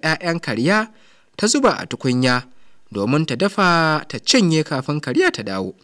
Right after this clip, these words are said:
Tana cikin dafawa ne, sai kariya ta dawo. Kura ta ce, "Yaya aka yi kika dawo da wuri yau?" Kariya ta ce mata, "Ai, yau na samo ɗan abin da za mu ci ne da wuri." Kura ta ce, "To, sannu da zuwa.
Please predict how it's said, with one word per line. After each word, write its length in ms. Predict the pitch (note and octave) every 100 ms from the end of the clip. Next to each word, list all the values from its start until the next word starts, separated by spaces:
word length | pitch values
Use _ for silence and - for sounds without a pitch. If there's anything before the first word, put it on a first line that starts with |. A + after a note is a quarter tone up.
| _ _ _ - - - _ -
Tana 240 | C4 C#4
cikin 260 | F#3 F#3+ G3+
dafawa 500 | G#3 G3 C3+ C#3 G#3+
ne, 180 | G#3+ D#3
sai 180 | C#3 E3
kariya 320 | D#3+ G#2+ G#2+ G#2
ta 120 | E3+
dawo. 440 | F#3 F#3 F#3 F3+ - - - _
Kura 300 | - C#4+ G#3+
ta 120 | F3
ce, 260 | C#3+ C3+ G2 - _ _ _ _ -
"Yaya 340 | D3 E3+ F3 -
aka 160 | -
yi 260 | G3+ E3 E3
kika 260 | F#3 F3+ B2+
dawo 340 | C3 C#3 D3
da 80 | A#2
wuri 240 | A2 A2+
yau?" 220 | F#3+ C4+ D#3+ - _ _ _ _ _ _ _ -
Kariya 380 | A#2 G2+ G#2
ta 100 | G#2
ce 200 | G#2+ - G#2
mata, 340 | - - - - - - _ -
"Ai, 180 | B2 C3
yau 120 | C#3
na 180 | A2 C3
samo 360 | C#3 D3+ D3 C#3+
ɗan 160 | D#3+ D3+
abin 500 | A#2+ A2+ F3 F#3+ G#3
da 80 | G3+
za 180 | D#3+ D#3+
mu 120 | D3
ci 140 | - C#3+
ne 120 | A#2+
da 100 | G#2
wuri." 320 | G#3+ A3+ F3 - _ _ _ _ _ _ _ -
Kura 300 | - D4 C4+
ta 100 | -
ce, 160 | B3+ F#3
"To, 220 | - G#2 -
sannu 340 | - F#3+ F3+ C#4
da 140 | C4
zuwa. 320 | E3+ F3+ B2